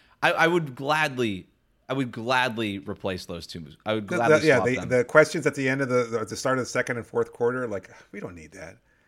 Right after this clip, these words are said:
Speaker 1: What do you
Speaker 2: We
Speaker 1: gotta
Speaker 2: don't
Speaker 1: do to slow down Dirk? I don't know. Just hope that he stops making shots. Yeah, and, like, I don't need to hear that anymore. I'm good. Um,
Speaker 2: Yeah, it would
Speaker 1: my,
Speaker 2: be like Avery
Speaker 1: my
Speaker 2: Bradley in, like, a, a high-pitched nasally voice being asked, like, how he's contained, how he's contained Shaquille O'Neal.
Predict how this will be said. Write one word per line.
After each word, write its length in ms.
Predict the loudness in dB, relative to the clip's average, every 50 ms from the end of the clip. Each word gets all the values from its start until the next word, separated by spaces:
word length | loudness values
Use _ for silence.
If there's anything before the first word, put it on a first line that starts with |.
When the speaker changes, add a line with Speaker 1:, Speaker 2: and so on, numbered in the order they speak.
| _ 0
Speaker 1:
What 140 | 2 4 6
do 40 | 6
you 60 | 6
Speaker 2:
We 20 |
Speaker 1:
gotta 140 | 6 6 6
Speaker 2:
don't 80 | 6 4
Speaker 1:
do 140 | 4 4
to 60 | 4 2
slow 280 | 0 0 2 4 6
down 260 | 6 6 6 4 4
Dirk? 300 | 4 6 4 4 4 2
I 120 | 0 2 2
don't 100 | 4 4
know. 100 | 2 0
Just 140 | 0 -2 -4
hope 160 | -4 0 2
that 80 | 0
he 60 | 0 0
stops 320 | 2 2 2 2 2 0
making 280 | -2 -2 -2 -2 -4 -2
shots. 340 | 0 2 2 2 0 -2 -4
Yeah, 220 | -2 0 0 0 -2
and, 120 | -4 -4
like, 200 | -4 -4 -4 -4 -2
I 60 | 0
don't 100 | 0 0
need 120 | 0 -2 -4
to 40 | -4
hear 160 | -2 -2 -2
that 140 | 0 -2 -2
anymore. 280 | -4 -6 -8 -10 -8 -8 -8 -8
I'm 120 | -6 -6 -2
good. 240 | -2 -2 -2 -4 -8 _ _ _ _ _ _ _ -2
Um, 580 | 0 2 2 4 2 2 0 0 -4 -8 -12 _ _ _ _ _ _ _ _ 4
Speaker 2:
Yeah, 200 | 8 10 10 10
it 20 | 10
would 100 | 10 10
Speaker 1:
my, 80 | 10
Speaker 2:
be 40 | 10 10
like 100 | 10 10
Avery 140 | 8 8 8
Speaker 1:
my 140 | 8 6 4
Speaker 2:
Bradley 480 | 6 6 10 10 10 10 8 4 2 4
in, 40 |
like, 160 | 2 2 2 2
a, 160 | 0 -2 -2 -6
a 80 | -10 -8
high-pitched 520 | 2 2 2 2 2 -2 -4 -6 -6 -8
nasally 440 | -10 -8 -6 -4 -6 -4 -4 -4 -6
voice 460 | -4 -4 -4 -4 -4 -4 -4 -8 -12 -14 -12
being 220 | -8 -8 -6 -6 -4
asked, 320 | -2 0 0 0 -2 -2
like, 140 | -6 -6 -4
how 200 | -2 -2 -2 -2
he's 160 | -2 -6 -8
contained, 680 | -8 -12 -12 -12 -10 -8 -6 -6 -6 -6 -8 -10 -14 -16 _ _ _ _ _ _ _ _ _ _ _ _ _
how 160 | -4 -2 -2
he's 140 | -2 -2 -4
contained 340 | -8 -10 -8 -6 -8 -8 -8
Shaquille 300 | -12 -14 -12 -10 -6 -6
O'Neal. 420 | -6 -6 -8 -10 -12 -12 -14 -16